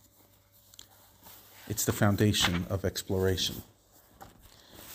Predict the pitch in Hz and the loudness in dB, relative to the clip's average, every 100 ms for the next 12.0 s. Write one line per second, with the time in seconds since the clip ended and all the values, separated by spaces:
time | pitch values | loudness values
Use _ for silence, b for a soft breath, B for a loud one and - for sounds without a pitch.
0 | B 87 107 127 104 - 107 98 - 98 | B 0 4 6 4 0 -2 -2 -4 -4
1 | 101 127 104 101 101 101 101 101 101 107 | 0 0 0 0 -2 0 0 0 0 0
2 | 98 95 - - _ _ _ _ _ _ | -2 -4 -8 -12 _ _ _ _ _ _
3 | _ _ - 120 123 110 104 107 98 104 | _ _ 2 6 6 4 2 2 2 6
4 | 120 95 - 98 - 104 101 - - - | 6 6 -2 -4 0 2 0 -2 -16 -20
5 | _ _ _ _ _ _ _ _ b b | _ _ _ _ _ _ _ _ b b
6 | b b b - 120 139 107 101 101 101 | b b b 4 6 6 4 0 2 0
7 | 101 101 101 101 101 101 101 - - 110 | 2 2 0 0 0 -2 -4 -10 -2 0
8 | - - - 117 123 104 107 - 110 - | 2 0 2 2 4 2 -4 -14 -18 -10
9 | - 101 107 104 101 92 - - _ _ | -6 -2 0 0 0 -4 -6 -10 _ _
10 | - - _ - 117 120 101 104 - 107 | -20 -20 _ 2 4 6 4 0 -4 -6
11 | 92 131 110 95 101 92 107 98 - | 2 4 4 4 0 2 2 2 0